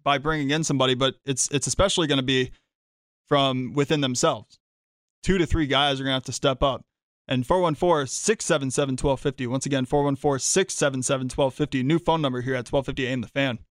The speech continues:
Asking you guys, big deal or no big deal, this Brewers offense, since they've come out of the All-Star break, big deal or no big deal?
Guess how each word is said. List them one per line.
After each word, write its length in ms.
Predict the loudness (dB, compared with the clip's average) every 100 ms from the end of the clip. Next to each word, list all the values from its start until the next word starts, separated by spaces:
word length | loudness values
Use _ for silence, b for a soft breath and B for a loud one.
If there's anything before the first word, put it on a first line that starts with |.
| _ _ _ _ -2
Asking 260 | -2 0 0
you 80 |
guys, 280 | 2 2 2
big 180 | -2 0
deal 160 | 2 2
or 60 |
no 120 | 2
big 160 | 0 0
deal, 300 | 0 0 -2 b b _ -6
this 120 | -2
Brewers 240 | 0 0
offense, 580 | 0 0 0 -2 -2 -6 _ _ _ _ _ _
since 320 | -4 0 2 2
they've 380 | 2 4 2
come 160 | 0 0
out 100 | 0
of 60 | 0
the 80 |
All-Star 360 | 0 0 0 -2
break, 460 | 2 0 0 -4 -20 -4
big 160 | -4 2
deal 160 | 2
or 60 | 2
no 120 | 0
big 160 | -2 -6
deal? 260 | -10 -12